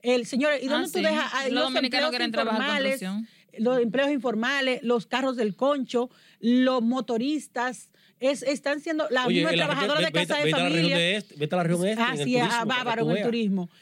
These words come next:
Speaker 1: Entonces, está
Speaker 3: Se
Speaker 1: también
Speaker 3: cu-, ahí se cumple el ochenta veinte,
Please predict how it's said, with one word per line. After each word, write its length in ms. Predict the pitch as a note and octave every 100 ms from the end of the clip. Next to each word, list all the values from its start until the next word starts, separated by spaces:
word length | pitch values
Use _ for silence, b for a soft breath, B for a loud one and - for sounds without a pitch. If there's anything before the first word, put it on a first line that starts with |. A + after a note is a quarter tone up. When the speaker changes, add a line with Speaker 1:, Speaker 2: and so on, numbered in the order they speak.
| b
Speaker 1:
Entonces, 240 | - C#4
está 160 | B3 C#4+
Speaker 3:
Se 60 | D#4+
Speaker 1:
también 240 | D4 - G#3
Speaker 3:
cu-, 120 | G#3
ahí 100 | G#3
se 100 | G3+
cumple 200 | A3 A3+
el 40 | A3
ochenta 240 | F#3+ G3+
veinte, 460 | - A3+ F#3 A#2+